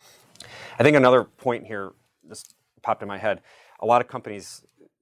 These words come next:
may have changed their indefinite reinvestment assertion, so they are recording deferred tax liabilities now.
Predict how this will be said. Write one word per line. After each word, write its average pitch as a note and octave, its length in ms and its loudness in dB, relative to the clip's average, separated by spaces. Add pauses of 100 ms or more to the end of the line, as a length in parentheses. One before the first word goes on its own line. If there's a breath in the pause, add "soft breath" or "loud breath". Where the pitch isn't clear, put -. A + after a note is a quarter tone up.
(120)
may A2 240 -8
have G#2 120 -8
changed G#2+ 380 -10
their A2+ 160 -2
indefinite A2 320 -8
reinvestment A2+ 480 -10
assertion, A#2 280 -10
so - 120 -10
they G2 140 -6
are G2 200 -6
recording G#2 420 -8
deferred G#2 320 -12
tax - 280 -12
liabilities G#2+ 500 -6
now. A#2 320 -8